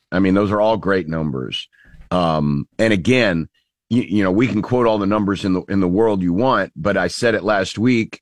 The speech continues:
and, and I'll continue to repeat it. Let's see what four and five years down the road looks like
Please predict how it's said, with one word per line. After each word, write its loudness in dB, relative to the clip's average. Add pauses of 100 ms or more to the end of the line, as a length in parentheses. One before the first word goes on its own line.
(120)
and, 0
and 0
I'll 0
continue 0
to -2
repeat 0
it. -8 (360)
Let's 0
see 2
what 2
four 0
and -2
five 0
years 0
down 0
the 0
road 0
looks -6
like -4